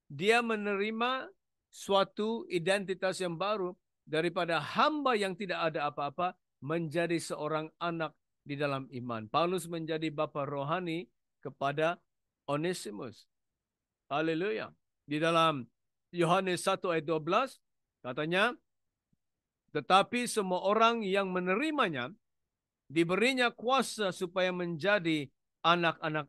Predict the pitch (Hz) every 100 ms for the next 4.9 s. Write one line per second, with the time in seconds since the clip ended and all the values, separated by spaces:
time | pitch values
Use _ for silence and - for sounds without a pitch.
0 | - 214 233 240 - _ _ _ 147 175
1 | 175 165 160 196 220 208 190 160 - _
2 | - 135 185 185 160 175 156 - 214 185
3 | 147 123 - _ _ _ 120 139 151 147
4 | 143 139 _ 127 139 135 120 104